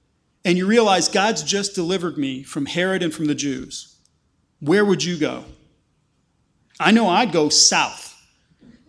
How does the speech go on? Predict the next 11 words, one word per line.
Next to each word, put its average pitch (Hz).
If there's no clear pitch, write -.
because 160
Herod 220
owns 185
everything 214
from 175
Jerusalem 185
on 170
up. 143
I'd 208
head 190
toward 175